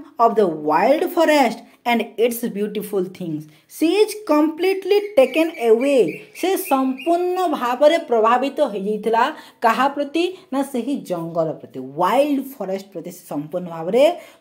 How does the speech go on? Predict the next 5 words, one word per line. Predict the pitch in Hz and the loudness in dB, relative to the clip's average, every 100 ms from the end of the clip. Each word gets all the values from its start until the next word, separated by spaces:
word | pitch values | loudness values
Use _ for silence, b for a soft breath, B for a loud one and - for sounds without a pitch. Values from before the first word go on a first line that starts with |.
| - | -4
prabhavito | 214 220 254 262 262 247 | -2 0 0 0 -2 -2
ହେଇଥିଲା, | 247 226 240 233 185 | -2 -4 -2 0 -2
aakarsito | 185 220 220 220 233 247 226 | 0 2 2 0 -4 -2 0
ହେଇଥିଲା | 208 196 214 294 302 B - | -4 -2 -2 -2 -6 B -4
sehi | 240 | -4